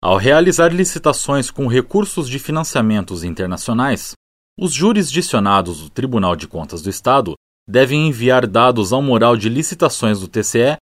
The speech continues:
de acordo com as instruções do próprio layout do mural. A orientação é do Pleno do T C E em resposta à consulta formulada pelo ex-prefeito de Cascavel, Edgar Bueno.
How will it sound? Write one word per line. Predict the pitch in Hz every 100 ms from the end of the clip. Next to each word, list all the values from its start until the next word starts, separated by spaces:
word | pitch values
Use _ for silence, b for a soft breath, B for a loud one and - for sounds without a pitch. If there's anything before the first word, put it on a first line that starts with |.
| -
de | 156
acordo | 190 - 214 202
com | 202
as | 202 180
instruções | 190 - 175 - - 147 131
do | 131
próprio | - 110 104 135
layout | 131 98 92 95
do | 101
mural. | 139 156 107 69 _ _ _ _ _ _ _
A | -
orientação | 87 92 98 107 - 143 160 92 _ _
é | 131
do | 151
Pleno | 170 139 127 139 135
do | 139
T | 147
C | 131 117 110 127 -
E |
em | 170
resposta | 180 147 - 123 127 123 110
à |
consulta | 98 107 95 113 101
formulada | 87 - 156 139 104 107 117
pelo | - 110 101
ex-prefeito | 139 - 113 - 95
de | 82
Cascavel, | 85 98 - 113 135 170 175 _ _
Edgar | - 160 135 110 95
Bueno. | 95 135 117 80